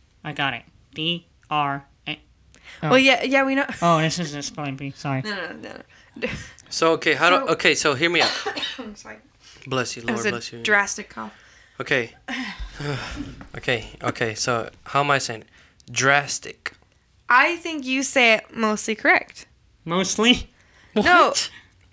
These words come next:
Speaker 2: 'cause, like,
Speaker 1: You saying it dry, right? Just not the stick.
Speaker 2: No, but, like, okay,
Speaker 3: Drastic.
Speaker 2: so it's dra, dra,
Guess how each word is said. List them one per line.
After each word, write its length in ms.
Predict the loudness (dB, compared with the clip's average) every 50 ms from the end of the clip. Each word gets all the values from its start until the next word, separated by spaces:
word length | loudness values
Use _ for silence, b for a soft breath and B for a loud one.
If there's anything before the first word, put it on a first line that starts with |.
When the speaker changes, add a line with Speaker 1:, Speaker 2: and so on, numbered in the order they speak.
| -8 0
Speaker 2:
'cause, 220 | 2 2 2 4 4
like, 240 | 4 4 4 4 4
Speaker 1:
You 120 | 2 4
saying 220 | 4 4 4 6
it 120 | 4 4 2
dry, 320 | 4 4 4 4 4 4 4
right? 300 | 4 4 2 2 0 0
Just 180 | -2 -2 0 2
not 220 | 2 2 2 0
the 240 | -2 0 0 -2 -2 -8 _ _ _ _ _
stick. 460 | -10 -10 -8 -6 -4 -6 -6 -6 -12 _ _ _ _ _ _ _ -20 B B B B B B B B B B -20 _ B B B B B B B B B -6 B B
Speaker 2:
No, 160 | 8 8 8
but, 140 | 8 8 8
like, 140 | 8 8 8
okay, 40 | 6 6 4 4 2 2
Speaker 3:
Drastic. 40 | 2
Speaker 2:
so 80 | 0 -2
it's 140 | -2 -4 -6 -12 _ -14 _
dra, 320 | 0 2 4 4 2 0 -4 _ _
dra, 280 | -2 2 2 2 2 0